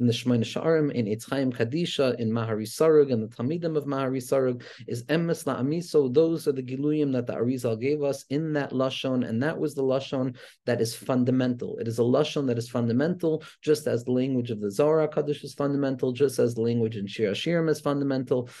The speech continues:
just as the symbolism and the anthropomorphization of godliness is fundamental in Torah's Moshe Rabbeinu. All we have is the words of the Arizal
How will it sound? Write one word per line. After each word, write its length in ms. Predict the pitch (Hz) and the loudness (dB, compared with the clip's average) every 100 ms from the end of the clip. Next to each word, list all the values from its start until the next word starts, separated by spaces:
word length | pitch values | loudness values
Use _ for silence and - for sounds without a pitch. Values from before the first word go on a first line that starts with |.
| - | -8
just 280 | - 127 - | 2 2 2
as 360 | - 127 135 120 | 0 2 2 0
the 120 | 131 | -8
symbolism 800 | - 156 160 156 135 123 127 123 | -4 0 2 4 4 2 2 2
and 160 | 113 120 | 2 0
the 60 | |
anthropomorphization 1200 | 127 135 139 123 131 131 123 117 117 147 147 127 | -2 -2 -2 -2 -2 -2 -2 -4 -2 -2 -2 -2
of 100 | 117 | -2
godliness 320 | 117 127 151 143 113 110 - - 113 | -2 -2 0 0 0 -2 -6 -18 -4
is 160 | 131 - | -4 0
fundamental 600 | 147 147 147 170 165 147 | 2 4 4 2 0 0
in 100 | 143 | 2
Torah's 300 | 151 156 160 | 2 2 2
Moshe 280 | 190 190 107 | -2 -2 -4
Rabbeinu. 380 | 87 82 82 - | -6 -8 -8 0
All 260 | 151 175 | 2 2
we 160 | 180 156 | 2 0
have 300 | 151 139 120 | 0 0 -2
is 140 | 123 | -2
the 80 | 123 | 0
words 300 | 123 127 123 | 2 2 2
of 120 | 120 | 0
the 80 | 117 | 0
Arizal 560 | 107 123 170 160 156 | -2 0 0 2 2